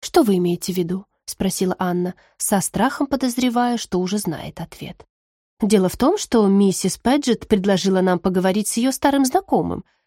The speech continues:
который как раз живёт здесь, с Дугласом Маккином. Мы повидались с ним перед тем, как прийти к вам.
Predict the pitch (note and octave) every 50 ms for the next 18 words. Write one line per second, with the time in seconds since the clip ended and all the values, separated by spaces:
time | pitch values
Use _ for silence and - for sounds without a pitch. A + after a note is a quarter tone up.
0 | _ _ _ - G#3+ F#3+ - G3+ F#3 F3+ - F#3+ F3 - F#3 F3+ F#3+ C4+ E4 D4+
1 | A#3 F#3+ F3 - - E3 E3+ E3+ - - - - C#4 D#4 - - - _ _ -
2 | - E4+ - G4 B3+ F3+ G#3 A3 - - D4+ C#4+ D4 E4 F4 - - E3 D3+ -
3 | - - - - _ _ _ _ _ _ - G#3 G#3 C#4+ G#4+ A4+ - B3 F#3 G3
4 | E3+ F3 E3 G#3 C#4+ F#4 F4+ - - D4 C#4 B3 - A#3+ A#3 A3 - - G#3+ G3+
5 | - G#3+ - - G#3+ G#3+ G3 - - G3+ - F#3 G3 F#3 F3+ F3+